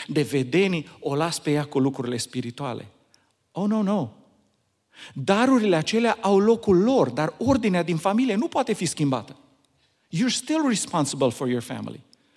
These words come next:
Tot tu ești reprezentantul familiei în care ești. Principiul acesta nu are nimic de a face cu dăruirea, cu nivelul de inteligență. Și aș vrea să vă spun ceva.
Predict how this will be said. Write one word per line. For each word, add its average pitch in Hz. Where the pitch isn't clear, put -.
Tot 285
tu 294
ești 240
reprezentantul 180
familiei 175
în 151
care 160
ești. 156
Principiul 233
acesta 226
nu 226
are 226
nimic 233
de 240
a 220
face 226
cu 196
dăruirea, 165
cu 165
nivelul 185
de 165
inteligență. 156
Și -
aș 139
vrea 202
să 202
vă 175
spun 190
ceva. 123